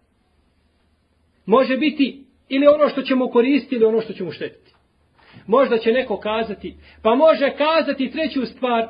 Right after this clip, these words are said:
a to da kaže nešto od čega nema ni koristi ni štete, nego samo onako da se priča. Kažemo u tome opet šteta.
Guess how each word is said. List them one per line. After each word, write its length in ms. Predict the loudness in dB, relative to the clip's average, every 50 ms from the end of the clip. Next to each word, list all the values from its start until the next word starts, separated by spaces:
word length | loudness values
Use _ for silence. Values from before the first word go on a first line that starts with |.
| -8 -14 _
a 160 | -6 -6 0
to 360 | 4 6 6 6 4 0 -4 -6
da 160 | -4 -4 -2
kaže 340 | 0 0 0 0 2 2 0
nešto 500 | 0 0 -2 -2 -4 -4 -4 -4 -8 -14 _ _ _ _ _ _ _ _ -6
od 120 | -6 -2
čega 240 | 0 0 2 2 0
nema 300 | 0 2 2 2 0 0
ni 100 | -2 0
koristi 420 | 2 2 2 2 2 -4 -8 -6
ni 80 | -6 -6
štete, 420 | -6 -4 -6 -6 -6 -6 -12 -14 -16 _ _
nego 180 | -6 -6 -6
samo 280 | -4 -2 -2 0 0 0
onako 340 | 0 0 -2 -4 -6 -6 -8
da 80 | -8
se 180 | -8 -10 -12 -12
priča. 340 | -10 -12 -12 -12 -14 -16 -18 _ _ _ _ _ _
Kažemo 400 | -4 -2 -2 0 0 0 0 0
u 40 | 0
tome 300 | 0 0 -2 0 -2 -2
opet 220 | -2 -2 -4 -4
šteta. 340 | -4 -8 -12 -12 -12 -12 -18